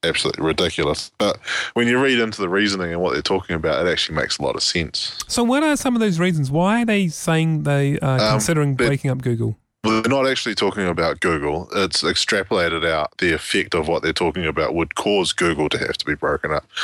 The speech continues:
Speaker 1: So what they're saying is that no search engine provider should have, um, have, like, competitive advantages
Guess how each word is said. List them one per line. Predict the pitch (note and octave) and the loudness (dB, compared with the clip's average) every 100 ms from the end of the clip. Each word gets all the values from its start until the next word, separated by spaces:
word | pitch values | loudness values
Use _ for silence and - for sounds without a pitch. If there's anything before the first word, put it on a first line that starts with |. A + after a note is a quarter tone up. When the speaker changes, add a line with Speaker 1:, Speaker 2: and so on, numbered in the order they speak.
| - - - | -2 -4 -4
Speaker 1:
So | - | -2
what | A2 | 0
they're | G2 | 2
saying | F2+ G2+ F#2+ F2+ | 0 0 0 0
is | E2+ | -2
that | - E2+ | 0 0
no | F#2+ G2+ | 0 0
search | F#2 - G2 G#2 - | 2 0 0 0 0
engine | F#2+ E2+ E2+ D#2+ | 0 0 -2 -4
provider | - E2+ F2+ F2 E2 E2+ | -4 0 0 0 0 0
should | - E2 | 0 0
have, | F2 E2+ D#2 - - - - - _ _ | 0 0 -2 -6 -8 -8 -10 -14 _ _
um, | F#2+ F2 E2+ E2 - - | -2 -2 -4 -8 -10 -4
have, | - F2 E2 | 0 0 0
like, | F2 F2 E2 _ _ _ _ _ _ - | 0 0 -2 _ _ _ _ _ _ -4
competitive | G#2+ F#2 - G2+ F#2 F#2 | -2 0 0 0 2 0
advantages | F2 G2 F2+ F#2+ - F2 F#2+ G2+ G2 - | 0 0 -2 0 -2 0 0 0 0 -2